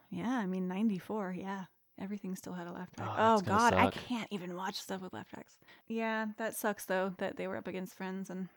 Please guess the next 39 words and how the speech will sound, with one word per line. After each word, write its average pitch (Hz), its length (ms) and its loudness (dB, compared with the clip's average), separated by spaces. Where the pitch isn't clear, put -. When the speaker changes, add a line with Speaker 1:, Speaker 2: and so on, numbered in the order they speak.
Speaker 1:
you 277 80 0
know, 254 240 4
again, 226 340 6
the 196 180 2
easy, 214 800 6
unchallenging 196 1200 4
show 240 340 2
won 214 220 2
out. 311 160 8
I - 40 8
mean, 269 180 10
you 285 120 6
know, 196 140 6
I'm 226 160 8
not 254 220 8
trying 196 320 0
to 202 60 -8
shit - 260 -2
talk 190 180 0
Friends. 240 540 4
It, 202 180 2
people 254 260 4
love 220 220 6
it, 208 240 6
and 202 100 2
it's, - 300 -4
it's - 400 -10
comforting 208 520 2
and 196 120 2
comfortable, 196 760 4
and 190 400 -2
the 196 220 0
characters 208 460 -2
are 190 120 2
lovable 190 360 2
and 226 80 4
all 247 120 4
that, 285 200 4
but 208 200 4